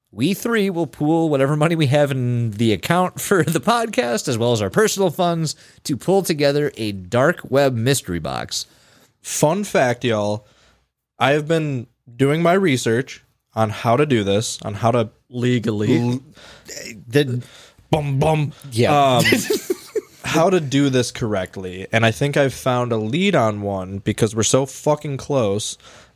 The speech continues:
Speaker 2: Um, so get the word out there. If you know anyone that likes the podcast or hasn't heard of us or whatever it is, we need one more
Speaker 1: One more.
Speaker 2: person,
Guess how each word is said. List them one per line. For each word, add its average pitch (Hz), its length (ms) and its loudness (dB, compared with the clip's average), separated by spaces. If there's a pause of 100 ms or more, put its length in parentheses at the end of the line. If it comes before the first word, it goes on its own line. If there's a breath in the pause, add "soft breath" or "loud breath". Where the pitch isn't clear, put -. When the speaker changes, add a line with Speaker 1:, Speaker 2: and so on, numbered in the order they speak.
Speaker 2:
Um, 113 380 2
so 117 200 -2
get 127 200 -2
the - 100 2
word 131 260 4
out 107 220 2
there. 107 220 0
If 101 100 -6
you 107 80 -4
know 117 180 2
anyone 117 320 -2
that 107 80 -2
likes 104 220 -4
the 110 60 -12
podcast 104 580 -2
or 104 40 -6
hasn't 104 280 -4
heard 101 180 -4
of 98 80 -4
us 95 160 -8
or 107 60 -4
whatever 147 360 4
it 110 80 0
is, 98 260 -2 (440 soft breath)
we 117 60 -8
need 107 160 -2
one 110 300 2
more 143 240 2
Speaker 1:
One 151 240 2
more. 123 160 4
Speaker 2:
person, 92 300 -6